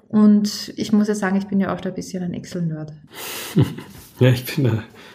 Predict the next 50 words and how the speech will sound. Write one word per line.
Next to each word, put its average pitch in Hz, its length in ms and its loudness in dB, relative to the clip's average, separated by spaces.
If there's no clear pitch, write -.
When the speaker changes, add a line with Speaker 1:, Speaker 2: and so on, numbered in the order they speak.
Speaker 2:
ich - 100 -20
komme 120 200 4
da 113 80 4
aus 110 140 0
der 110 100 2
gleichen 107 340 0
Ecke. 107 300 -4
<laughs> 156 100 4
Ich - 100 -2
muss, 147 260 6
ich 127 220 0
muss 135 180 4
da 117 100 2
einfach 120 240 4
ein 110 60 6
bisschen 113 220 4
mit 110 100 2
rumspielen 104 480 0
können, 107 240 -2
ein 104 40 0
bisschen 110 260 0
selber 113 260 4
auswerten, 107 480 0
ein - 20 -2
bisschen 104 220 0
selber 110 260 0
machen. 113 380 0
So, 107 260 -6
so 110 140 -2
eine 113 160 2
App 131 180 2
für - 160 2
mich 123 360 4
zu, 113 600 -4
wie 123 80 -2
nennt 113 220 0
man's 110 180 0
schön, 110 380 0
customizen, 117 840 4
das, 107 240 -2
da 117 100 -2
bin 110 140 2
ich 113 120 -4
zu - 80 -4
doof 120 260 0
für. 131 320 2
Also 113 200 -2
ich 113 100 -4
brauche 113 180 -2
irgendwas, 113 540 0